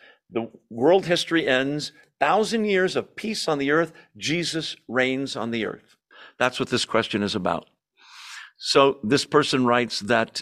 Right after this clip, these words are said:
uh, my, some friends of my husband and I are very much into the idea of post-millennialism, post-millennial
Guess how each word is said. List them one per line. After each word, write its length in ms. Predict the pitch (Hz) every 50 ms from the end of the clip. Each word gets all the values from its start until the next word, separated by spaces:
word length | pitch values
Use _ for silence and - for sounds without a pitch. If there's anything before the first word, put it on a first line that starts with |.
| - _ _
uh, 340 | 110 110 101 98 95 95 - - _ _ _ _ _ _ _ _ _
my, 180 | 101 107 110 - _ - -
some 220 | - - - 123 110
friends 360 | - - 156 170 196 196 151
of 60 | 151
my 140 | 135 123 117
husband 320 | 139 160 151 135 156 139
and 80 | 131 120
I 180 | 113 113 113 113
are 120 | 110 107
very 300 | 98 98 139 170 196 185
much 260 | 151 143 139 - -
into 460 | 131 143 143 120 131 127 120 120 120 - - - - -
the 100 | 120 123
idea 320 | 123 123 107 131 131 135 135
of 300 | - 110 98 - - _
post-millennialism, 1500 | - - 190 214 214 - - - - _ - 123 131 131 143 156 175 175 151 135 107 104 104 101 90 - 90 76 - - _ _ _ _ _ _ _ _ - - - _ _ _ _ _ _
post-millennial 1120 | - 165 175 196 202 - - - - 135 139 139 143 151 165 170 156 143 139 139 147 143